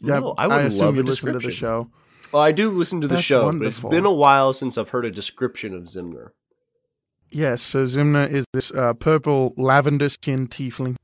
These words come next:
Speaker 2: It's like a short, uh, fur almost around his body.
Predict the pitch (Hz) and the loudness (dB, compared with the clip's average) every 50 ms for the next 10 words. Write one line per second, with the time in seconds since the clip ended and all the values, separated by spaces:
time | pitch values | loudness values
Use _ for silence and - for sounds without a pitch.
0 | _ _ - - 147 131 127 - - - 139 139 127 - - - - - - - | _ _ -14 -8 -6 -6 -6 -6 -6 -6 -4 -4 -4 -4 -8 -10 -10 -6 -2 0
1 | 143 143 135 - - - _ _ _ _ _ _ _ _ _ _ _ _ - 120 | 2 2 0 0 -4 -14 _ _ _ _ _ _ _ _ _ _ _ _ -6 -4
2 | 123 120 117 110 - - - - - - - 127 127 127 131 139 147 - - 139 | -2 -2 -2 -2 -4 -6 -10 -18 -8 -2 0 2 4 4 4 2 0 -2 -2 -2
3 | 135 135 139 139 139 143 151 - - - - - - 139 123 120 120 123 123 127 | -2 -2 0 0 -2 -2 -2 -4 -8 -12 -14 -12 -8 -6 -4 -4 -2 -4 -4 -4
4 | 131 120 117 - 131 120 120 127 127 123 123 | -6 -8 -6 -2 -2 0 0 0 -2 -4 -6